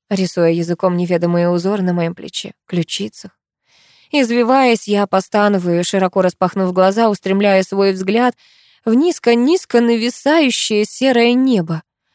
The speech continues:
Миг и ослепительные всполохи молнии озаряют все пространство. Ох, одной рукой обнимаю мощную шею, поворачивая голову. Тянусь к полковнику, ловлю его дыхание — Сама углубляю поцелуй,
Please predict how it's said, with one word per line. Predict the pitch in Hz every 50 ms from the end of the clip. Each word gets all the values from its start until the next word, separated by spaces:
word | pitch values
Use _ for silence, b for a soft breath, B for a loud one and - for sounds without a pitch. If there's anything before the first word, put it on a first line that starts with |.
| _ _ -
Миг | 220 226 247 220 -
и | 202
ослепительные | 190 190 - 208 196 185 220 208 - 196 190 185 190 196 202 208
всполохи | - - - - 208 214 214 208 202 - 240
молнии | 220 226 226 220 190 180 180 185 185
озаряют | 180 175 190 190 190 208 185 175 165 -
все | - 190 175
пространство. | - 180 196 220 - 220 202 180 175 - - - 170 170 - _ _ _ _ _ _ _ _ _ _ _ _ _ _
Ох, | - 277 285 240 220 226 - - - - _ _ _ _ _ -
одной | 196 208 170 180 185 190
рукой | 175 170 - - 185 185
обнимаю | 180 175 196 190 190 190 185 190
мощную | 190 196 202 - - 202 196 196
шею, | 196 - - 220 220 233 233 202
поворачивая | - 185 175 180 185 190 190 - - 190 180 190 190 190
голову. | 190 196 180 175 170 170 170 - b b b b b b b
Тянусь | b 285 277 269 262 247 -
к | _
полковнику, | - 226 220 220 - 285 285 277 247 240 220 - 196
ловлю | 185 185 190 220 226
его | 220 208 202 208
дыхание — | 202 208 226 - - 269 285 294 269 247 220 - - _ _ _ _ _ _ _
Сама | - - - 202 196 208 202 196 190
углубляю | 185 185 190 190 185 190 202 196 196 190 180
поцелуй, | - 190 185 - - 208 208 214 233 254 233